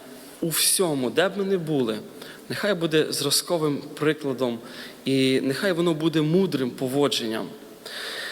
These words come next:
І дуже також яскравий приклад для мене, е, є тоді, коли,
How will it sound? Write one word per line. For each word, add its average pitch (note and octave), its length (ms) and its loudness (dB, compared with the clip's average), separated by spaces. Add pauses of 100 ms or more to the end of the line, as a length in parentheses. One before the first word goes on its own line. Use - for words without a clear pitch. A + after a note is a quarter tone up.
(280)
І E3 260 6
дуже A#3 300 4
також A#3+ 400 2
яскравий F#3+ 480 4
приклад F#3+ 500 2
для D3+ 180 6
мене, C#3 380 4 (880)
е, B2 300 4 (1160)
є C3+ 280 4
тоді, F3 420 2
коли, E3 340 6